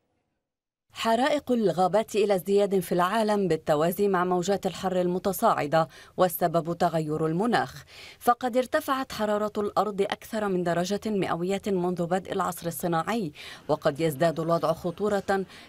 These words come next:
بسبب تحذيرات علماء وخبراء المناخ للحكومات كي تقلل من انبعاثات الكربون، ولكن حتى يحدث ذلك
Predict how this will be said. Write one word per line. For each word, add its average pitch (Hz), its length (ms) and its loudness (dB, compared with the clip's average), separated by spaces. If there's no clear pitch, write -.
بسبب 214 420 2
تحذيرات 214 680 -4
علماء 208 760 0
وخبراء 185 600 0
المناخ 220 520 -2
للحكومات 247 840 0
كي 135 180 0
تقلل 165 540 -2
من 165 200 0
انبعاثات 156 600 -2
الكربون، 165 600 -2
ولكن 170 440 2
حتى 160 340 -2
يحدث 160 360 -6
ذلك 190 560 -2